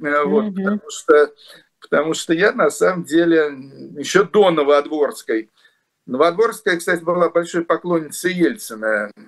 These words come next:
Speaker 1: А, вот. И я поклонником Ельцина никогда не был, и в девяносто третьем году даже медаль защитнику Белого дома выбросил публичным образом. А, вот. И я, и я искренне считаю, что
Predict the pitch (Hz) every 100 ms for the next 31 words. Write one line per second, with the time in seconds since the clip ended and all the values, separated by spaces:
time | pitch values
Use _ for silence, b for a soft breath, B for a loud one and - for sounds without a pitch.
0 | - 117 117 120 113 117 131 143 143 -
1 | 147 139 - 131 139 127 - 135 135 127
2 | 156 147 135 117 170 170 131 117 117 127
3 | 123 - 131 123 123 117 127 123 147 127
4 | 120 117 120 120 131 113 117 - 123 120
5 | 117 120 120 113 113 131 123 98 92 117
6 | 98 101 - 95 80 b b b b b
7 | b b _ _ - 107 110 104 113 110
8 | 104 92 101 101 - - - _ - -
9 | _ _ _ _ _ _ _ _ _ _
10 | _ b b _ 131 117 113 104 95 107
11 | 107 120 123 - 131 135 151 160 156 143
12 | 139 123 - 147 135 127 117 - 127 120
13 | 120